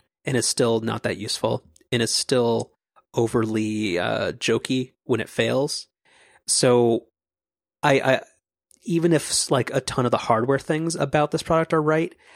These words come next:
I, I just don't see why, why it, it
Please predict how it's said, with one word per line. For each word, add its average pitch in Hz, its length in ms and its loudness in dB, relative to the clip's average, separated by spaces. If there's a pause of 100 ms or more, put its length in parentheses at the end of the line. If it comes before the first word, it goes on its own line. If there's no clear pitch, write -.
(220)
I, 127 140 -10 (220)
I 143 140 -2
just 120 220 0
don't 117 360 2
see 110 680 0 (520)
why, 110 1300 0 (1200)
why 120 480 -2
it, 107 320 -2
it - 260 -2